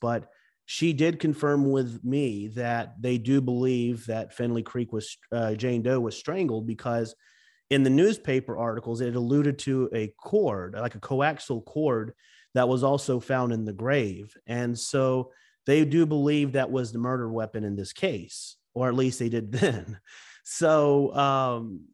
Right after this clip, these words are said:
anyways, I started putting more information out there on crimewatchers dot net. And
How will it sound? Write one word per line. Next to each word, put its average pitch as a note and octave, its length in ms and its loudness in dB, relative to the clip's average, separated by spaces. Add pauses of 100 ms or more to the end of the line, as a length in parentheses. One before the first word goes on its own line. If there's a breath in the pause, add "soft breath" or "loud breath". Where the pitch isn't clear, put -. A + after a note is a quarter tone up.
(220)
anyways, C3 960 2
I C#3 260 4
started D#3 360 -2
putting D#3+ 280 2
more C#3+ 260 4
information C#3 540 -2
out B2+ 260 -4
there B2 220 -2
on A#2 220 -4
crimewatchers B2 760 -2
dot A2 260 0
net. A2 320 -2 (680 soft breath)
And B2 920 2